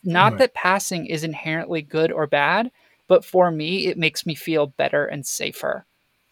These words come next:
Speaker 1: in the world. Passing is a
Speaker 2: Yeah.
Speaker 1: very, passing is a fucking extremely complicated and fraught topic
Speaker 2: Yes.
Speaker 1: that people feel
Speaker 2: Right.
Speaker 1: all sorts of
Speaker 2: I
Speaker 1: ways
Speaker 2: mean,
Speaker 1: about.
Speaker 2: I, I was wondering if there's, um, generally speaking, if there's, like, a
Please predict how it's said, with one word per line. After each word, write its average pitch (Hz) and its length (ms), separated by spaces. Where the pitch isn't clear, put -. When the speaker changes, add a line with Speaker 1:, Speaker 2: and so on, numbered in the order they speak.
Speaker 1:
in 156 140
the 147 100
world. - 520
Passing 247 340
is 247 120
a - 20
Speaker 2:
Yeah. 196 60
Speaker 1:
very, 185 300
passing 240 540
is 180 160
a 156 60
fucking 156 520
extremely 143 720
complicated 147 580
and 139 140
fraught - 480
topic 175 380
Speaker 2:
Yes. 117 280
Speaker 1:
that 160 260
people 175 280
feel 160 300
Speaker 2:
Right. 143 180
Speaker 1:
all 156 220
sorts - 320
of 147 140
Speaker 2:
I - 20
Speaker 1:
ways 165 180
Speaker 2:
mean, - 20
Speaker 1:
about. 160 340
Speaker 2:
I, - 100
I 202 160
was 226 180
wondering 208 560
if 151 260
there's, 160 460
um, 151 500
generally 180 420
speaking, 139 460
if 131 80
there's, 147 200
like, 147 120
a 135 40